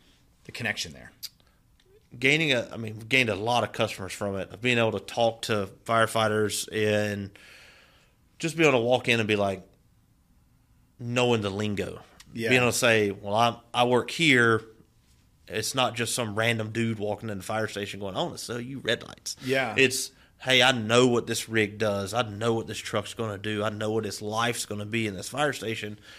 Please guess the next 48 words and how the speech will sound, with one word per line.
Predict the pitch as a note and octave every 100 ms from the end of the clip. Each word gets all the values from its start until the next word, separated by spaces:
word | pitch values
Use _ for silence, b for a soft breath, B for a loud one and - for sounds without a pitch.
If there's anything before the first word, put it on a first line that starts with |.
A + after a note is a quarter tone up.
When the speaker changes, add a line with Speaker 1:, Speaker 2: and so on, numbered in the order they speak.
| B B
Speaker 2:
And | A2+
here's | G#2 D3+ D3 A#2+
the, | - A2+ - _ _ _ _
what | B2+ B2
I | B2 B2
can | A#2+ G2+
give | G#2 A#2 G#2+
you. | G2+ G2
And | F#2
here | A#2+ A2+ G#2+
is | G2 G2 - b b b b b
the | A#2
warranties | A2 A#2 C3+ B2+ B2+ A#2
with | B2+ A#2+
it | A#2+
and | G2
my | G2 G2+ A#2
warranty," | A#2+ G#2+ G#2 F#2+ G2+ F#2+
and | F2+ F#2 -
so | -
on | A#2
and | G2
so | - A2+
forth. | A2 F#2+ F2+ F2+
Uh, | F#2+ G2
Speaker 1:
Mm. | C3 B2 G#2 B B B B B B _ _ _ _ _ _ -
Speaker 2:
learn | C#3 E3+ D3+
how | C#3+
to | A#2
talk | - B2 A#2+ A#2+
to |
people | G#2 A2+ A2 G2+
has | F2+
helped | - A2 -
a |
lot. | F#2 G2+ G2+ G2
I |
mean, | F#2 F#2
'cause | - - - - -
you're | G#2
gonna, | B2+ A2+ G2 _ _
the | G2+
bell's | A#2 D#3+ E3
gonna | A2 G2
hit | A2 F#2+
and | F2
you're | C3
gonna | G2